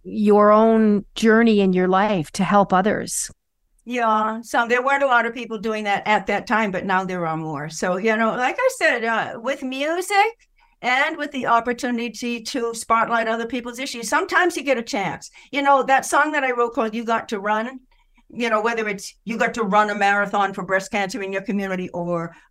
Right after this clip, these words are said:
Speaker 2: you got to run for office because you, the bozos who are running things now, they need help, um, or you got to run your own life. It says,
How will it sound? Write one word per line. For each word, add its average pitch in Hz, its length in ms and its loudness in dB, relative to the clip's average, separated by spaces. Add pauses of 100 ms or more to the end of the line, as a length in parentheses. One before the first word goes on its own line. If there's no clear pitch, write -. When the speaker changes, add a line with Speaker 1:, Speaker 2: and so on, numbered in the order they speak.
Speaker 2:
you 262 100 -2
got 302 140 2
to 285 100 -2
run 247 300 0
for 247 120 -2
office 233 580 2
because 220 440 -4
you, 214 260 -6 (120)
the 214 80 -2
bozos 226 420 0
who 233 100 -2
are 214 80 0
running 208 220 0
things 214 380 -4
now, 208 340 2
they 196 160 -2
need 202 200 0
help, 208 260 0 (360)
um, 185 380 0
or 185 560 2
you 269 80 -6
got 359 140 -2
to 240 100 -6
run 233 260 0
your 240 160 -6
own 226 180 2
life. 220 280 -2 (220)
It 226 160 -4
says, 220 320 -2